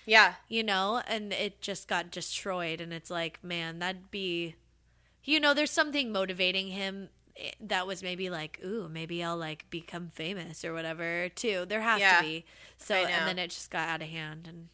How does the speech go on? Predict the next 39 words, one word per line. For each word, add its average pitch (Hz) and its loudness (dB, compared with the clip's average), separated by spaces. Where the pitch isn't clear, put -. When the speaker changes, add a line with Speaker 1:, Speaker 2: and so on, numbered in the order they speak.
Speaker 2:
whatever. 175 -2
Speaker 1:
Uh, 160 -4
well. 165 -4
Speaker 2:
He, - -16
he's 190 -6
balling. 165 -6
He 269 -6
lives 262 4
Speaker 1:
Yeah. 160 6
Speaker 2:
in 247 -4
fucking 254 0
Hawaii 196 2
half 160 -10
the 170 -8
year. 165 -8
Speaker 1:
I 180 -6
mean, 147 -10
living 180 -4
the 165 -4
Speaker 2:
So, - -2
Speaker 1:
dream. 160 -2
Like, 208 2
what 226 8
do 226 6
you 190 6
Speaker 2:
yeah. 170 0
Speaker 1:
care? 220 10
You 165 2
know, 170 2
what 185 0
do 208 -2
you 190 -6
care 160 6
if - -8
<laughs> 185 -6
Speaker 2:
Yeah, 349 6
who 320 2
cares? 294 6
Speaker 1:
Yeah. 190 6